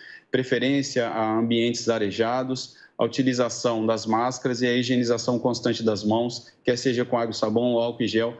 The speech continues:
são medidas extremamente importantes pra gente evitar o espalhamento do vírus. A gente se aproxima do, do, do inverno e com essa aproximação, historicamente, há um agravamento das doenças respiratórias. Então, por isso, a gente alerta a população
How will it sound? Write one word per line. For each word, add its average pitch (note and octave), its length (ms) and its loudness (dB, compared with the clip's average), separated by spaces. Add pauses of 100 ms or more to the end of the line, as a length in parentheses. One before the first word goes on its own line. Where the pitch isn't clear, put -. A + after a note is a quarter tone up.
(240)
são - 140 0
medidas A#2+ 380 2
extremamente C3 600 0
importantes A#2+ 500 0
pra B2+ 120 0
gente A#2+ 260 0
evitar A#2 640 -2 (120)
o - 40 -2
espalhamento A#2+ 600 0
do B2+ 160 0
vírus. G2+ 300 0
A G2+ 60 2
gente A#2 160 0
se - 80 -2
aproxima A#2+ 480 0 (480)
do, A#2 340 2
do, G#2+ 420 0 (280)
do A2+ 100 2
inverno A2+ 460 0 (240)
e - 60 0
com B2 140 0
essa B2+ 160 -2
aproximação, B2 800 0 (180)
historicamente, B2 600 0
há B2 40 2
um B2 100 2
agravamento A#2+ 520 0
das A2+ 160 0
doenças A2+ 520 0
respiratórias. A2+ 1000 -2 (180)
Então, A2+ 140 -2
por A#2 200 0
isso, A#2+ 360 -2 (280)
a A2 60 2
gente A#2 260 0
alerta A2 340 0
a - 20 -2
população A2+ 840 0